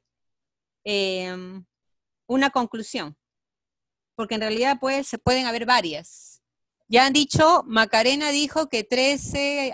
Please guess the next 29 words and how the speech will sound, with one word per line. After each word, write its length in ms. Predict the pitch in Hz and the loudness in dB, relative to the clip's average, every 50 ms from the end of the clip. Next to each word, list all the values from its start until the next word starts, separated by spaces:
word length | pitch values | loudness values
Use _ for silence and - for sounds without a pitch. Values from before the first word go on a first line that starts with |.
| - 208 | -10 -10
niños 480 | 214 233 247 247 254 254 262 240 - - | -8 -6 -4 -4 -4 -4 -6 -6 -8 -8
tienen, 560 | 247 240 233 233 233 233 240 - 208 202 - | -6 -4 -4 -4 -6 -8 -10 -12 -14 -18 -18
em, 580 | 196 190 185 180 175 175 170 165 170 170 175 175 _ _ _ _ _ _ _ | -14 -14 -12 -12 -12 -14 -18 -20 -20 -20 -20 _ _ _ _ _ _ _ _
un 160 | - 214 220 | -12 -10 -10
hermano, 420 | 214 202 214 226 226 202 165 156 156 | -8 -6 -2 -2 -2 -2 -2 -6 -12
¿no? 220 | 175 214 320 - _ _ _ _ _ _ _ _ _ _ _ _ _ _ _ _ _ _ _ _ _ | -12 -12 -14 -14 _ _ _ _ _ _ _ _ _ _ _ _ _ _ _ _ _ _ _ _ _
Por 140 | - 208 202 | -2 2 4
ahí 260 | 196 208 226 247 262 | 4 4 4 2 0
José 520 | 247 - - 220 202 - - 233 233 247 254 | -2 -4 -6 -6 -6 -4 -2 -2 -2 -2 -2
me 120 | 240 226 | -2 -4
dijo 280 | 220 233 220 - 254 240 | -4 -4 -4 -6 -8 -6
que 120 | - 226 196 | -4 -4 -2
la 120 | 180 180 | -2 -4
suma 340 | 180 - - 233 226 226 226 | -4 -6 -12 -10 -8 -8 -8
de 80 | 214 | -8
fueron, 360 | 208 - 226 226 220 233 233 226 | -8 -4 -4 -4 -2 -4 -4 0
¿cuántos 340 | - 233 247 240 247 226 | 0 0 2 2 -4 -6
fueron 260 | - 240 226 226 226 226 | -6 -6 -6 -6 -6 -8
entrevistados? 880 | 214 202 185 _ - 180 170 160 165 - - - 185 151 139 156 - - | -10 -12 -14 _ -10 -10 -8 -8 -10 -10 -6 -6 -4 -4 -4 -6 -8 -6
Tú 160 | - 277 262 | -6 -6 -2
ponme 300 | - 285 285 285 285 262 | -2 -2 -2 0 -2 -2
acá 340 | 247 - 254 247 262 311 381 403 - _ _ _ _ | -2 0 2 2 2 2 0 -4 -10 _ _ _ _
la 160 | - 190 190 190 | -2 0 0 0
conclusión 680 | - 190 185 - - 180 175 - - 226 226 247 277 - | 0 -6 -8 -8 -8 -10 -10 -8 -6 -6 -6 -4 -4 -2
a 60 | 214 | -2
la 100 | 190 180 | -2 -2
que 140 | - 190 180 | -4 -6 -8
puedas 280 | - 202 208 208 - 208 | -4 -4 -4 -4 -4 -8
establecer. 640 | 196 - 202 180 165 165 165 - - 147 110 110 | -12 -10 -10 -10 -10 -12 -14 -12 -10 -10 -10 -10